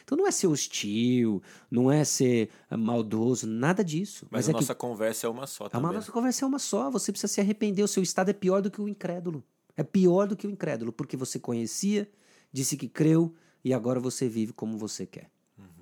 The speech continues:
Speaker 2: E aí a última, último tópico, né? Existe amizade entre homem e mulher? Que nível de amizade é saudável entre pessoas do sexo oposto?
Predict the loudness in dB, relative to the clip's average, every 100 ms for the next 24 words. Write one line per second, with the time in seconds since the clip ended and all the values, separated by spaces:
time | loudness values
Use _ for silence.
0 | -20 _ _ _ _ _ _ _ -4 0
1 | 4 4 4 2 2 0 0 -4 -20 _
2 | _ -8 -6 -4 -6 2 4 4 0 -4
3 | -4 -4 -10 _ _ _ _ _ _ -2
4 | 0 2 4 4 4 6 6 6 0 -2
5 | 2 4 4 2 0 0 4 4 2 -2
6 | _ _ _ -4 -2 2 2 4 4 6
7 | 6 6 4 2 4 2 2 -6 -6 -6
8 | -6 -6 -6 -6 -6 -6 -10 -8 -4 -2
9 | -2 -6 -8 -8